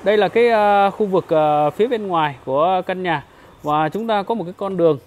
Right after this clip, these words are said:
ở trước nhà, ờ, rất là rộng. Xe hơi, xe tải có thể là di chuyển vào căn nhà chúng ta rất là dễ dàng. Cũng như kế bên căn nhà chúng ta có một cái khoảng, ờ, ờ, đất, ờ, trống, ờ, trừ, ờ, ra để, ờ, chúng ta làm, ờ, công viên.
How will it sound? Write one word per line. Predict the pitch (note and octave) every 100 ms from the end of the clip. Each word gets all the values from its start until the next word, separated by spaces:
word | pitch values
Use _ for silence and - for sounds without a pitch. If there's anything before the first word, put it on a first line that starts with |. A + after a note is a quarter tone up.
| _ _ _ _ _
ở | D3 C#3+
trước | A#3 A3+
nhà, | F#3 D3 - -
ờ, | - C3 C3
rất | G3+
là | A3+
rộng. | E3 E3+ D3+ _ _ _ _ _ _
Xe | - G3+
hơi, | G3+
xe | G3 G3
tải | A#2+ D#3
có |
thể | F#3 F3
là | F3+
di | C#3+ F#3
chuyển | C#3+ D#3
vào | F3+
căn | F#3
nhà | F#3 C3+ D3+
chúng | G3
ta | G3
rất | F#3 B3
là | F#3
dễ | B2+ C#3
dàng. | F3 D3
Cũng | C#3 F3
như | F#3
kế | G#3+
bên | A3+ G#3
căn | F#3+
nhà | F3+ C#3+
chúng | D#3+
ta | G3+ F3+
có | G#3
một | F#3
cái | D3
khoảng, | - A#2 B2+
ờ, | F3+ F3 - - - - -
ờ, | - D3+ D#3 D3+ D#3+
đất, | A3+ - -
ờ, | F#3 F3 E3+ E3+ D#3+
trống, | - F#3 C#4+ D#4 _ -
ờ, | C3+ C#3+
trừ, | D#3 D3 C#3+
ờ, | C#3+ C#3 C#3
ra | D3 F3
để, | E3 D#3
ờ, | F#3 F3 F3
chúng | F3 G3
ta | F3+
làm, | D#3 C#3
ờ, | C#3 C#3
công | F3 F3
viên. | F#3